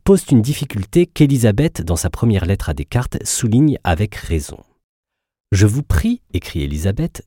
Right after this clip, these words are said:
de me dire comment l'âme de l'homme peut déterminer les esprits du corps pour faire les actions volontaires,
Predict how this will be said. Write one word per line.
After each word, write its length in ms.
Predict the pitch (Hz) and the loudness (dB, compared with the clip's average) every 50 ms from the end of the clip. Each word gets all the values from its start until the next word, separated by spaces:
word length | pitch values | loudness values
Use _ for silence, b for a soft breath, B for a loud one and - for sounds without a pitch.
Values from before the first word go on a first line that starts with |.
| _ _ _ | _ _ _
de 140 | 101 104 117 | 2 4 6
me 120 | 143 160 | 6 6
dire 420 | 156 151 - 208 190 139 101 - - | 4 2 0 0 0 0 0 0 0
comment 340 | - 185 170 151 117 101 95 | 2 2 4 4 4 4 4
l'âme 460 | 92 98 110 139 180 185 147 110 92 | 4 2 2 2 2 2 2 0 0
de 100 | 85 87 | 0 0
l'homme 400 | 85 80 85 101 120 135 143 127 - - | 0 2 2 2 2 0 -2 -4 -8 -6
peut 120 | _ - 101 | _ -2 -2
déterminer 640 | 87 90 151 160 - 170 151 151 131 120 117 120 131 | 2 2 0 2 2 0 0 2 2 4 4 4 2
les 220 | 107 82 78 101 | 2 2 2 0
esprits 320 | 127 - - - - 139 113 | 0 0 -2 -2 -2 -2 -2
du 100 | 92 80 | -4 -8
corps 520 | - _ - 95 107 120 127 - - 101 - | -8 _ 0 2 2 2 0 -2 -6 -8 -6
pour 180 | - 104 98 - | -4 -6 -6 -6
faire 200 | - - 147 135 | -2 0 0 2
les 220 | 107 90 78 82 | 2 0 0 0
actions 320 | 107 101 - - - 135 127 | -2 -2 -2 -4 0 0 0
volontaires, 840 | 101 82 101 113 104 95 90 - _ - 67 55 50 - - - | 2 2 2 2 2 2 -2 -2 _ -4 -4 -4 -6 -12 -16 -20